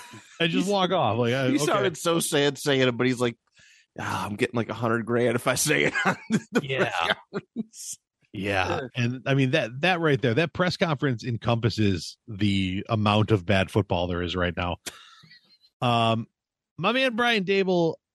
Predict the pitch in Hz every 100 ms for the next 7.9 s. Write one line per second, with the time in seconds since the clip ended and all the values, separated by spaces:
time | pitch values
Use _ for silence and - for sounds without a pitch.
0 | _ - 170 - 240 202 - 190 185 175
1 | 147 175 131 98 147 160 143 170 170 156
2 | 151 151 120 135 131 - 143 160 156 156
3 | 143 - _ _ _ 127 127 123 120 120
4 | 113 147 120 - 107 131 135 135 113 110
5 | 110 117 113 101 98 110 110 98 120 104
6 | 101 101 107 92 98 117 120 120 - _
7 | - 131 120 135 139 - - 95